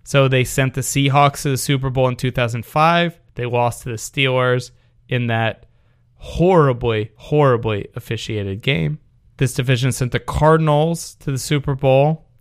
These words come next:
who lost to the Steelers again in two thousand eight, based on that fucking ridiculous James Harrison ninety-nine yard recovery. They sent the forty-niners to the Super Bowl in twenty twelve,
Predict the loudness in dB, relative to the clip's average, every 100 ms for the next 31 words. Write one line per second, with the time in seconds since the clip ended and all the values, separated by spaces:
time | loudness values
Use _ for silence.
0 | _ -2 0 0 -2 -4 -10 -8 -2 0
1 | 2 0 -2 -2 0 2 0 -2 -6 -4
2 | -4 0 0 0 -2 -4 0 2 2 -2
3 | -12 -20 _ _ _ _ _ _ -2 0
4 | 0 0 -2 -4 -2 -2 -2 -4 -4 -2
5 | -2 -2 0 2 0 -2 -6 -2 -2 -2
6 | 2 4 2 0 -2 -2 -2 -2 -2 0
7 | 0 0 2 2 2 0 -8 _ _ _
8 | _ _ -10 -6 -2 -2 0 2 2 0
9 | -6 _ _ 0 0 0 -2 -2 0 2
10 | 2 2 2 2 -2 -4 -6 -16 -20 _
11 | _ -4 -2 0 0 -2 0 0 0 -2
12 | -10 _ _ -10 -8 -2 0 0 0 2
13 | 2 2 -2 -12